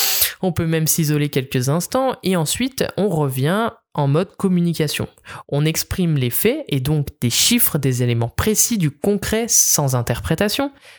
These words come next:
Donc ça donne par exemple, quand je rentre à vingt heures, que je vois que la piotte n'est pas encore lavée et que dans la cuisine il y a la vaisselle de la veille sur le plan de travail et que vous regardez la télé, et ensuite on passe à l'étape deux.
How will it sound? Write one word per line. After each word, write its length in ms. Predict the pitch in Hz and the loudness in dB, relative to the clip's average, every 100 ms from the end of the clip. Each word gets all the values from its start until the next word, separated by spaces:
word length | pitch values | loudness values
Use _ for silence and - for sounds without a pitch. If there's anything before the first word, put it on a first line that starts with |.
| _ | _
Donc 140 | 151 | -2
ça 160 | - 135 | 0 -2
donne 220 | 135 190 | 0 0
par 140 | 175 131 | 0 -2
exemple, 520 | 123 165 247 175 131 - - - | 0 0 0 -2 -4 -8 -20 -8
quand 160 | - 254 | -2 0
je 100 | 208 | 0
rentre 280 | 214 196 - - | -2 -2 -6 -2
à 120 | 165 | 0
vingt 280 | 139 123 - | 0 0 0
heures, 280 | 190 247 - | -2 -2 -2
que 140 | 202 | -2
je 100 | 170 | 0
vois 160 | 170 180 | -2 -2
que 140 | - | 0
la 120 | 135 | -2
piotte 340 | 123 - 175 - | -2 -2 -2 -2
n'est 100 | 123 | -4
pas 180 | - | -2
encore 300 | 196 208 214 | -4 -2 -2
lavée 480 | 190 175 160 220 - | 0 0 0 -2 -2
et 40 | 143 | -4
que 120 | 139 | -2
dans 260 | 127 147 | 0 0
la 80 | 196 | 0
cuisine 460 | 208 202 180 202 196 | -2 -2 0 0 0
il 180 | 147 135 | -2 0
y 80 | 135 | 2
a 40 | |
la 80 | 131 | 0
vaisselle 380 | 123 147 - 175 | 0 -2 0 0
de 80 | 151 | 0
la 140 | 135 | 0
veille 160 | 135 147 | 0 -2
sur 180 | - 123 | -2 -2
le 60 | |
plan 140 | - 147 | -2 -4
de 40 | |
travail 480 | - 117 120 196 226 - - - | -2 -2 0 0 -2 -6 -18 -6
et 80 | 135 | -2
que 120 | 147 | 2
vous 120 | 123 | 2
regardez 300 | 127 131 135 | 2 2 2
la 100 | 120 | 0
télé, 460 | 110 123 156 311 - _ | 0 0 0 -2 -8 _
et 140 | - 147 | -2 0
ensuite 300 | 131 247 - | 0 0 -2
on 60 | |
passe 240 | 151 220 - | -2 -2 0
à 60 | |
l'étape 320 | 160 151 151 135 | -2 0 0 0
deux. 240 | 123 - | -2 -6